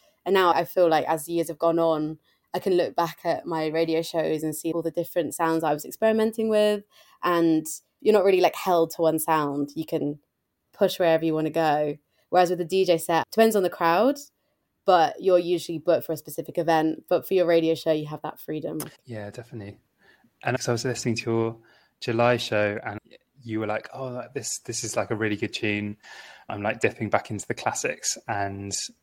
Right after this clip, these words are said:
Speaker 2: I think your mum had found a tune that you really liked. I wondered if your mum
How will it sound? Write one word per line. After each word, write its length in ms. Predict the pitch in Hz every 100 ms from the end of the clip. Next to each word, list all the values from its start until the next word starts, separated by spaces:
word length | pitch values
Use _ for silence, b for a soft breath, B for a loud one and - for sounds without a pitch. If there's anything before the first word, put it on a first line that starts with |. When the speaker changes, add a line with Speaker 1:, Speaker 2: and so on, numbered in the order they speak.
| -
Speaker 2:
I 60 | 110
think 160 | 110
your 140 | 113 107
mum 280 | 104 101 101
had 300 | 104 98 - - - _ _ _
found 540 | - 104 101 98 98
a 60 | 107
tune 340 | - 110 98
that 300 | 98 101 107
you 360 | 107 104 101 117
really 240 | 117 101 101
liked. 320 | 104 - - -
I 80 | 123
wondered 380 | 135 139 127 -
if 160 | 147 -
your 100 | 120
mum 500 | 123 123 113 110